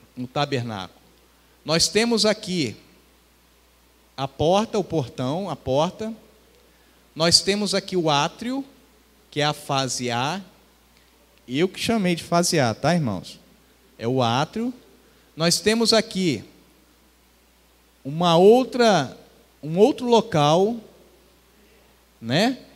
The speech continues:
E nós temos aqui, aqui já é o tabernáculo. E nós temos aqui o santo,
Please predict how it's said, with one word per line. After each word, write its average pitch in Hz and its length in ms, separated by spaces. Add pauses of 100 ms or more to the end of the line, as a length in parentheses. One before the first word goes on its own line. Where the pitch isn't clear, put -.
(100)
E 160 80
nós 208 260
temos 226 320
aqui, 220 560
aqui 170 260
já 220 160
é 220 80
o 233 80
tabernáculo. 220 760
E 160 100
nós 202 220
temos 233 340
aqui 220 540 (340)
o 202 140
santo, 311 720